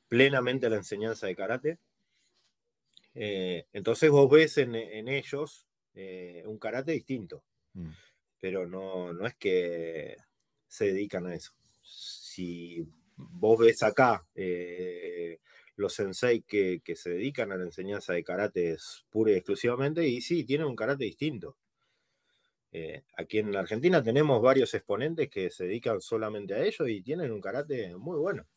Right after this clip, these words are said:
Speaker 1: <laughs> Realmente es muy bueno. Eh,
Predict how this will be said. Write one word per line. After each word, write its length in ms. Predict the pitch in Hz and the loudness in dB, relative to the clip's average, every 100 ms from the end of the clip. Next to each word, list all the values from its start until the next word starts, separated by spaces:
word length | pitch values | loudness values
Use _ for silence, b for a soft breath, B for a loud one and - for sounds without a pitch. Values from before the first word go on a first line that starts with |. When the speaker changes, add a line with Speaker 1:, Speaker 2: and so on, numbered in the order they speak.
| _ - | _ -20
Speaker 1:
<laughs> 300 | - 123 - _ - | -8 -8 -8 _ -8
Realmente 400 | 104 117 170 127 | -4 -2 0 -2
es 60 | |
muy 200 | 98 139 | 0 2
bueno. 340 | 127 151 98 - _ _ _ _ _ _ _ _ _ _ _ _ | 4 4 2 -10 _ _ _ _ _ _ _ _ _ _ _ _
Eh, 340 | - 92 87 | -12 -10 -8